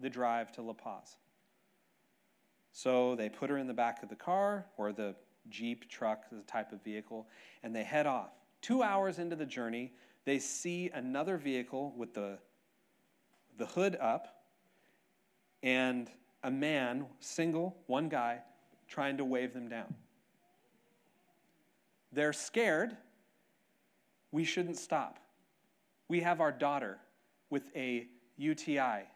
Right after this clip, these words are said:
in the back who's, it's advanced. We need to get her some antibiotics, like, five days ago. If we stop and we get, and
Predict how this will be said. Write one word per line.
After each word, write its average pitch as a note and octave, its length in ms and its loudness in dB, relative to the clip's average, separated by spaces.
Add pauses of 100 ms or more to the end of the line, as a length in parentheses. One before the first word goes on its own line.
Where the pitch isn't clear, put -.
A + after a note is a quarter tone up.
in C#3 120 -6
the B2+ 60 -2
back A2 400 -2 (120)
who's, B2+ 280 -4
it's C#3+ 200 -6
advanced. B2 580 -6 (440)
We D3+ 120 2
need E3 180 2
to D#3 60 -6
get C#3 220 0
her C#3 140 -4
some B2+ 200 -4
antibiotics, A#2+ 800 0
like, G#2 180 -2 (260)
five A#2+ 260 2
days B2 240 -4
ago. F#2 220 -10 (720)
If C#3 160 -8
we F3 140 0
stop D3 500 0 (380)
and C#3+ 120 -4
we D3 140 2
get, C#3 280 0
and D#3+ 200 2